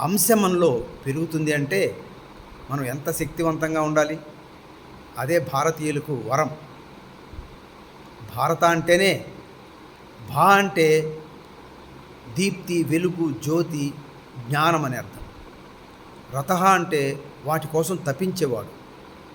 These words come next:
జ్ఞానం అంటే ఆత్మజ్ఞానమే. "జ్ఞానానాం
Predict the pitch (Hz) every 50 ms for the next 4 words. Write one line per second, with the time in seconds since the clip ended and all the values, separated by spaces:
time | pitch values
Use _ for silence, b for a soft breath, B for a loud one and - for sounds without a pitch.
0 | - - - - - - - - - - - - - 120 113 120 120 139 165 175
1 | 175 165 160 - - - 120 110 - 143 - - 170 165 - 139 170 170 165 165
2 | 175 170 - - - - - - - - - - - - - - - - - -
3 | - - - - - - - - - - - - - - - - - - - -
4 | - - - - - - - - 117 127 131 151 180 190 190 190 185 175 170 175
5 | 185 190 185